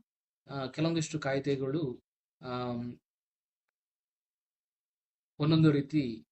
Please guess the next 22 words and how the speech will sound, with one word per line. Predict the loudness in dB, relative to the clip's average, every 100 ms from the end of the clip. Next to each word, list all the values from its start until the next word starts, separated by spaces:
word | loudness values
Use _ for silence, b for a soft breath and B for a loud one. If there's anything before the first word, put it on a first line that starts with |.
| -12
ಆ, | -8 -4
ವ್ಯಾಖ್ಯಾನ | -4 -4 -6 -8
ಮಾಡ್ತದೆ. | -10 -16 -16 -14 -14 -18 _ _
ನಮ್ಮ | -2 2 2
ಭಾರತೀಯ | 4 2 2 0 -4 -2
ಪ್ರೌಢ-, | -2 0 0 -4 _ _ _
ಪ್ರೌಢತೆ | -2 0 2 0
ಅಧಿನಿಯಮ | -2 -2 -2 -2
ಹೇಳ್ತದೆ | -2 -4 -4 -6 -6
ಸಾವಿರದ | -6 -4 -4
ಎಂಟುನೂರ | -6 -10 -12 -8 -4 -4
ಎಪ್ಪತ್ತೈದು, | -6 -8 -8 -4 -4 -4 -8 -10 _ _ _
ಇದು | -4 0
ಹದಿನೆಂಟು | 0 0 -2 -4 -2 -2
ವರ್ಷದೊಳಗಿನ, | -2 -2 -2 -2 -4 -4 -4 -6 -8 -10 _ -10
ಆ, | -6 -6 -6
ಎಲ್ಲರನ್ನೂ | -2 2 2 2 0
ನಾವು | -2 -4
ಮಕ್ಕಳಂತ | -8 -8 -6 -6 -8
ಕರಿತೇವೆ | -10 -10 -10 -12 -12 -14 _ -14
ಹೇಳ್ತದೆ. | -12 -10 -12 -12 -14 _ _ _ _ _ _ _ _ _ -8
So | -2 0 -2